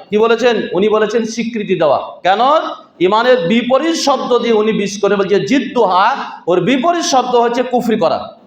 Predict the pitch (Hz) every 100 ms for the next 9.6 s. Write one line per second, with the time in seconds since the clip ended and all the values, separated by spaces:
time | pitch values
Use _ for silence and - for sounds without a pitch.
0 | - 165 160 190 185 233 311 - - _
1 | - 131 143 165 190 196 185 185 202 214
2 | 139 147 - - 170 156 117 95 - -
3 | _ _ 131 156 185 151 143 156 190 151
4 | 143 160 160 190 165 120 113 98 73 -
5 | _ _ _ - 143 160 156 202 240 226
6 | 180 147 151 139 131 139 135 127 139 127
7 | 139 147 202 - - - 277 285 294 214
8 | 139 165 208 175 160 151 147 147 135 139
9 | 131 135 - 165 190 214